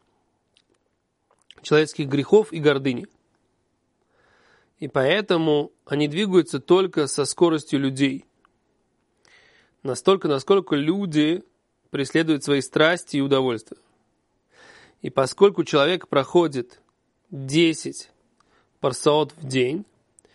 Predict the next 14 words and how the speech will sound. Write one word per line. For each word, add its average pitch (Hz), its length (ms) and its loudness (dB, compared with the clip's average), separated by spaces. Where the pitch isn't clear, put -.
соответственно, 151 560 -2
в 151 100 -6
месяц 190 640 -2
триста, - 560 -2
э, 131 720 -4
парсаот 165 360 0
человек 143 200 -2
может 135 160 -6
пройти. 131 340 -8
И - 80 -6
это 208 320 0
имеется 196 420 -2
в 190 60 -2
виду, 214 560 -2